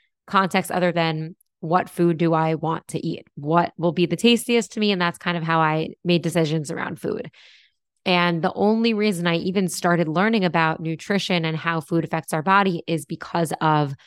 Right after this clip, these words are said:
fertility. So I was basically going about my life,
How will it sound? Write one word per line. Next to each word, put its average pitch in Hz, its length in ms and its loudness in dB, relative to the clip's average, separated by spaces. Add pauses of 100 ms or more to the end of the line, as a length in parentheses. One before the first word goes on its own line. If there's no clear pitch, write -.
(320)
fertility. - 760 -6 (380)
So 165 580 4 (720)
I 208 160 4
was 220 180 0
basically 196 360 -2
going 180 220 2
about 180 200 2
my 180 80 2
life, 165 340 2